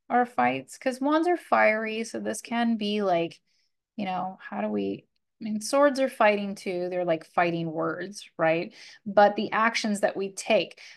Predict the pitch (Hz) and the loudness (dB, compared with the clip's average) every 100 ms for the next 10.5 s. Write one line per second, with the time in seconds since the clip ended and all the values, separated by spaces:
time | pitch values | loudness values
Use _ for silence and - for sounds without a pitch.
0 | - 233 233 240 240 254 262 254 - 302 | -2 2 4 2 4 4 4 2 -2 4
1 | 311 254 208 214 220 240 208 220 226 233 | 8 8 8 6 -4 -8 -4 -6 -4 -4
2 | 214 214 196 180 180 202 247 262 - - | -2 -4 0 4 4 6 6 6 2 0
3 | 202 202 214 196 190 190 185 185 202 - | -2 -2 0 4 4 2 -4 -4 -4 -2
4 | 220 202 196 190 180 180 175 - - 277 | -2 -2 -4 -8 0 0 0 -4 4 6
5 | 254 247 233 - 180 165 - _ - _ | 6 2 0 0 2 2 -2 _ -20 _
6 | 202 214 233 233 214 208 - 214 190 170 | 6 8 8 4 0 -2 0 0 0 -6
7 | - - 220 226 - - - 190 175 196 | -10 2 2 2 -4 -18 -8 -6 -4 -4
8 | 196 - 180 170 185 233 254 233 196 190 | -4 -4 -2 4 6 6 4 0 -2 -4
9 | 190 196 180 - - 185 170 - - 196 | -4 -4 -4 -6 0 2 0 -4 -2 0
10 | 170 156 151 240 | 0 -4 -6 -10